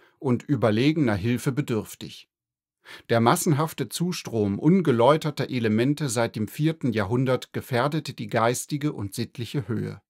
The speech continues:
Dazu bedrückte jene Zeit ein schroffer Gegensatz von Geist und Sinnlichkeit. Ein solcher Stand der Dinge machte zum dringlichsten Anliegen, dem Menschen einen festen Halt in einer überlegenen Ordnung zu geben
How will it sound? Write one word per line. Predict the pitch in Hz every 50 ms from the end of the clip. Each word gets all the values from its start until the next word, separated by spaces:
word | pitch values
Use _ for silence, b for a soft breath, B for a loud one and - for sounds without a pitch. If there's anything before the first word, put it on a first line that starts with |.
| _ _ _ _ _ _ _ _ _ _ _ _ _ _ _ B B B B B B
Dazu | 151 143 143 - - - 226 226 175 117
bedrückte | 95 110 117 - 113 135 165 160 - - 190
jene | 160 127 131 143 156 175 175
Zeit | 170 - - 131 120 131 143 139 -
ein | - 120 113
schroffer | - - - - 123 120 - - 143 135
Gegensatz | - 151 147 143 131 120 107 98 110 104 104 - - -
von | - - 120 107 101 98 98 -
Geist | - 117 107 113 117 120 - - - - _
und | - 160 160 147 -
Sinnlichkeit. | 170 156 147 123 101 95 92 - - - 107 104 107 - - _ _ _ _ _ _ _ _ _ _ _ _ _ _ _ _ B B B B B B
Ein | B 127 117 113 113 110
solcher | 98 117 127 143 185 - 196 143
Stand | - - - 120 127 160 175 -
der | 123 110
Dinge | 95 117 117 127 139 135
machte | 120 110 110 113 - - - 123 107
zum | - - 110 110
dringlichsten | - - 123 160 196 202 185 160 131 - - - - 113
Anliegen, | - - 135 156 160 151 151 151 147 123 143 127 107 101 b b b b b b b b b -
dem | 143 143
Menschen | 135 131 143 170 208 202 - - 196 185 - -
einen | - 117 113 113 110
festen | - - - 170 185 - - - - 127 117 98
Halt | 117 135 147 156 147 - -
in | 127 120 -
einer | 117 120 113 113 -
überlegenen | 139 101 120 113 110 113 127 131 127 143 147 143 147 -
Ordnung | - 135 117 - - - 107 104 95 -
zu | - - 120
geben | 104 113 113 117 - - 117 101 92